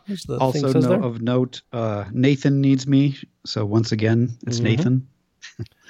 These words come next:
Speaker 1: Uh, and this, I get kinda lost as to what happens here, but she,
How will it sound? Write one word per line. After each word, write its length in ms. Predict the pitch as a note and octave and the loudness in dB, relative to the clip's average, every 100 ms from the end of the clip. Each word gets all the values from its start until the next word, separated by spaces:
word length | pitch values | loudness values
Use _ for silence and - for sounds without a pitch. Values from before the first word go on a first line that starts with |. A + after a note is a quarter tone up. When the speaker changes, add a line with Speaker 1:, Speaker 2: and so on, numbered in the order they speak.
| - - - _ _ _ | -20 -20 -20 _ _ _
Speaker 1:
Uh, 280 | C3 C#3+ C#3+ | 4 4 4
and 480 | C#3 D3 D3 C#3+ D3+ | 2 2 2 2 2
this, 180 | E3 F3+ | 0 2
I 80 | F3 | 2
get 220 | F#3 F3+ | 0 0
kinda 200 | G3 F3+ | 2 4
lost 380 | D#3 D#3 D3+ D3+ | 4 4 2 -4
as 100 | - | -4
to 80 | C#3 | 0
what 160 | C#3 | 0
happens 580 | B2+ D3 C#3 C3+ C3 B2 | 2 0 2 0 0 -2
here, 480 | - F3+ E3+ E3+ E3 | -4 0 2 2 0
but 220 | D3+ A#2+ | -2 -8
she, 500 | - C3 B2+ B2 B2 | -4 0 2 0 -2